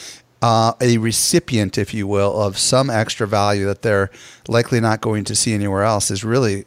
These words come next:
of great interest. Um, but the other side of me says, "Well, there's so few people that actually open emails." So I'm just curious, what are your thoughts on that too, right? Because it's kind of a, you know, uh, it, it seems like we're, we're,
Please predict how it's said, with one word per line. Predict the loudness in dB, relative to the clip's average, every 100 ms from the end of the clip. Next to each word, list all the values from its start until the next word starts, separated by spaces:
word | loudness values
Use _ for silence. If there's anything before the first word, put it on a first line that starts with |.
| 0
of | 2 2 -2 -10 _
great | -2 0 2
interest. | 0 -2 -4 -4 -6 -12 -20 -20 -20 -6
Um, | 0 2 2 0 -2
but | 0 2
the | 4
other | 4
side | 4 2 2
of |
me | 0
says, | 2 4 4 0 -6 -16 -20 -20 -20 -20 _
"Well, | 2 2
there's | 2 0 2
so | 2 2
few | 2 -2
people | -2 0 4
that | 4
actually | 4 2 2
open | 2 2 0
emails." | 2 2 2 0 -2
So | 2 2 4
I'm | 2 0
just | -2
curious, | 2 2 2
what | 0
are | 0
your | 0
thoughts | 2 2 2
on | 2
that | 0
too, | 0 0
right? | 2 2
Because | 0 0 0
it's | 0 0
kind | 0 2
of | 2
a, | 0 -2 -18 -20 -20 -20 -8
you | -2
know, | 0 0 -2 -6
uh, | -6 -6 -10 -12 -20 -20 -12 -8
it, | -6 -8 -10 -6
it | -2
seems | 2 2 4
like | 2
we're, | 4 2
we're, | 4 2 2 0